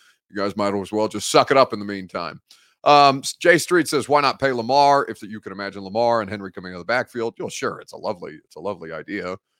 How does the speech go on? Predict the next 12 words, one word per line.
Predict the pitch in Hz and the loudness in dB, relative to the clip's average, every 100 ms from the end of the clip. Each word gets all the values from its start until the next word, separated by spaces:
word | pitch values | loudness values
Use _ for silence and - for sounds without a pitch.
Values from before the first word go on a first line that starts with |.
| _ - | _ -18
it's | 90 | -10
not | 98 | -10
gonna | 87 | -10
happen. | 87 87 - 62 87 _ | -10 -12 -12 -20 -20 _
I | 92 | -18
mean, | 92 | -10
they | 95 | -8
have | |
to | - | -8
pay | - 90 | -10 -10
Jeff | 95 - | -10 -10
Simmons | 101 90 87 | -12 -14 -18